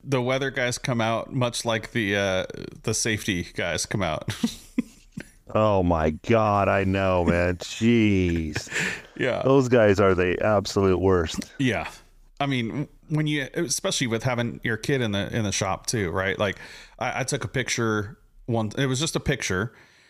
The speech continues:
Speaker 1: Uh, my son was younger, and I put him on the table saw 'cause I got a, you know, new table saw or something. I, I put him on it, and took a picture of him.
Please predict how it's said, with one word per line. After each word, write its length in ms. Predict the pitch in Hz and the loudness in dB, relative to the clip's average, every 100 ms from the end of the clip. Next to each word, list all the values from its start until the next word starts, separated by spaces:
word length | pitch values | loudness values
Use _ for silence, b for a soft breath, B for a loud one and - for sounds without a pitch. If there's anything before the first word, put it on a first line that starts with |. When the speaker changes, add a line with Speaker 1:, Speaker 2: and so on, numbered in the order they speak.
| b b _ | b b _
Speaker 1:
Uh, 260 | 123 117 107 | -2 0 0
my 140 | 101 | 0
son 240 | 104 135 127 | 0 -2 0
was 180 | 117 - _ 113 - | -2 -4 _ -12 -4
younger, 560 | 139 123 113 101 101 - _ _ | 0 0 2 0 0 -6 _ _
and 100 | 113 | -2
I 60 | 101 | -2
put 260 | - 165 | -2 0
him 200 | 151 120 - | 0 -2 -4
on 220 | - 135 143 | -2 0 0
the 80 | |
table 280 | 123 156 131 | -2 -2 -2
saw 380 | 113 90 95 117 - - | -2 0 0 -2 -10 -12
'cause 120 | - 113 | -4 -2
I 40 | |
got 160 | 110 110 | -2 -2
a, 160 | 113 - | -4 -6
you 120 | - 110 | -4 -2
know, 200 | 95 90 - | -2 -4 -10
new 480 | 127 117 123 120 113 - _ _ - - | -4 -2 0 -2 -4 -10 _ _ -20 -12
table 300 | - 131 107 | -4 -2 -2
saw 180 | - 107 | -2 -2
or 120 | 104 | -2
something. 300 | - 101 104 - B B B | -2 -4 -4 -8 B B B
I, 120 | 113 - _ | -10 -10 _
I 80 | 107 | -6
put 220 | - 151 | -2 -2
him 160 | 139 120 | 0 -2
on 320 | - 131 135 | -2 -2 0
it, 200 | 104 101 - b b b - | -2 -4 -8 b b b -6
and 140 | 117 | -4
took 160 | 127 - | -4 -4
a 20 | |
picture 300 | 202 208 110 | -4 0 -2
of 100 | 87 | -2
him. 140 | - | -6